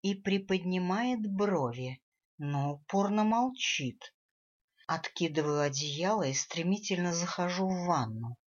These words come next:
Чищу зубы и просчитываю в голове план завоевания. Ворох идей,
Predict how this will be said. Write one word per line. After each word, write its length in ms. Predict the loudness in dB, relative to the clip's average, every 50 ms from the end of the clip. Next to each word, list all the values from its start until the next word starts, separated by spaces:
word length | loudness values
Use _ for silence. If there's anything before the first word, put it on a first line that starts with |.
| _ _ _ _
Чищу 560 | -4 -2 0 0 2 2 2 2 0 0 -2 -4
зубы 560 | -4 -2 0 0 2 2 2 0 -2 -2 -4 _
и 100 | -6 -6
просчитываю 1000 | -6 -4 -2 -2 0 0 0 0 0 0 0 -2 -2 -2 -4 -2 -2 -2 -2 -2
в 80 | -4 -2
голове 580 | -2 0 2 2 2 0 0 0 0 0 0 -2 -8 _ -6
план 320 | -2 0 2 2 2 2
завоевания. 1080 | 2 2 2 2 2 4 4 4 4 4 2 2 2 0 0 -2 -4 -6 -6 -8 -10 -12 _ _ _ _ _ _ _ _ _ _ _
Ворох 680 | -8 -8 -6 -2 0 2 4 4 4 4 2 0 0 0
идей, 720 | 0 2 2 0 0 0 0 0 -2 -2 -4 -8 -10 -16